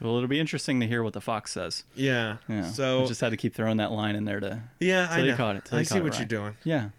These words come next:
Speaker 1: yeah.
Speaker 2: But I think I am gonna have to consult, like, a little bit of guide, stuff like that, 'cause, like, the only way to level him up is to do some quests around town for other people. So it's like, I think I'm gonna have to use a little bit of guide where I was kind of trying to just throw that out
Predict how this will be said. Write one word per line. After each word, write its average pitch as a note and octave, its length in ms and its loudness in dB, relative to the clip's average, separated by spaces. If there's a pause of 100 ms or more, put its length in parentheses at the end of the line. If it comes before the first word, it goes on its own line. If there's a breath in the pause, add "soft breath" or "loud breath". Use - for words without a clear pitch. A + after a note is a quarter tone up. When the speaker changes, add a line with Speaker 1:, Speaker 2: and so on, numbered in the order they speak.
Speaker 1:
yeah. A2+ 140 -4 (300)
Speaker 2:
But D#3 120 2
I D3+ 80 2
think A3 260 -2
I A3 80 2
am F#3 220 0
gonna E3 180 2
have D#3 200 -2
to D#3 80 -6
consult, C#3 520 0
like, C3 160 0
a B2+ 60 0
little C#3+ 260 2
bit C3+ 140 0
of B2+ 80 -2
guide, B2 300 0
stuff C3 220 -4
like A2+ 140 -4
that, B2+ 220 0
'cause, A#2 200 -6
like, G#2+ 140 -6 (260)
the C#3 140 -2
only F3 160 2
way D#3+ 120 4
to C#3 60 2
level C3 320 2
him C#3+ 220 0
up A2+ 220 -2
is G#2+ 120 -6
to - 80 -10
do C3 160 2
some A#2+ 200 -6
quests C3 320 -4
around A2+ 260 -4
town A#2+ 280 -4
for A2+ 160 -6
other A2+ 240 0
people. A#2 580 -4 (400 soft breath)
So - 160 -8
it's A2+ 100 -4
like, A#2 160 -2
I A#2+ 120 -4
think D3 400 -4
I'm B2+ 180 -4
gonna B2 160 -2
have B2+ 180 -6
to - 80 -8
use A#2 220 -4
a A2+ 60 -2
little C#3 400 0
bit B2+ 180 0
of G#2 160 -4
guide G#2+ 640 -2 (680)
where A#2 140 0
I A#2 80 0
was A#2 160 -4
kind D#3 240 -2
of C#3+ 80 2
trying D3 260 0
to C3+ 80 2
just C3 200 -2
throw D3 200 4
that C3 200 2
out C3 240 2